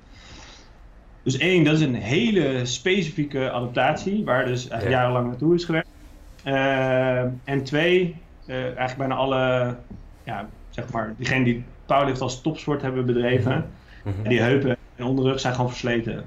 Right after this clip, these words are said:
Speaker 1: eh, aan
Speaker 2: Oké.
Speaker 1: het eind van de, de, de, dat is bijna altijd zo.
Speaker 2: Hmm.
Speaker 1: Alleen voor hun is dat prima, want hun denken gewoon: "Oké, alles wat ik hier doe, doe ik om zoveel mogelijk te tillen." Dus hun doel is, ehm, hoe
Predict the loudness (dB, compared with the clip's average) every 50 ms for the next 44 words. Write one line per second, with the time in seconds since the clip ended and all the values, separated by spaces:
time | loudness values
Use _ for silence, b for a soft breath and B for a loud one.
0 | -14 -20 -20 -20 -14 -10 -6 -4 -2 -2 -2 0 2 2 2 2 2 2 0 2
1 | 2 0 0 0 -4 -14 -20 -20 -20 -20 -16 -10 -6 -4 -2 0 2 2 2 2
2 | 0 0 0 0 -2 -2 -2 -2 -2 0 2 4 4 4 4 4 4 4 2 2
3 | 2 2 0 0 0 -2 -6 -8 -8 -10 -12 -12 B B B B B B B -4
4 | -4 -4 -2 0 0 2 2 2 2 2 2 2 0 -2 -8 -16 -8 -2 0 2
5 | 2 2 2 0 -4 -8 -12 -10 -8 -6 -4 0 2 2 4 2 2 2 0 -2
6 | -2 -4 -4 -4 -2 -2 -2 -4 -4 -4 -4 -6 -4 -2 2 2 2 2 2 0
7 | -2 -4 -8 -12 -14 -16 -16 -18 -20 -20 -20 -18 -10 -4 -2 -2 -2 -2 -4 -4
8 | 0 4 4 4 4 4 2 2 2 0 -2 -6 -10 -8 0 2 2 4 6 4
9 | 4 2 -2 -8 -14 -20 -20 -16 -8 -2 0 0 0 0 0 -4 -8 -8 -8 -8
10 | -2 0 0 2 2 2 2 0 -2 -4 -2 0 0 0 -2 -4 -8 -12 B B
11 | B B B B B -2 2 4 4 4 6 4 4 4 4 2 2 0 -2 -4
12 | -6 -10 -12 -10 -8 -6 -4 -2 -2 0 0 0 0 0 -4 -6 -8 -10 -16 -20
13 | -20 -20 -10 -2 2 2 4 4 4 4 2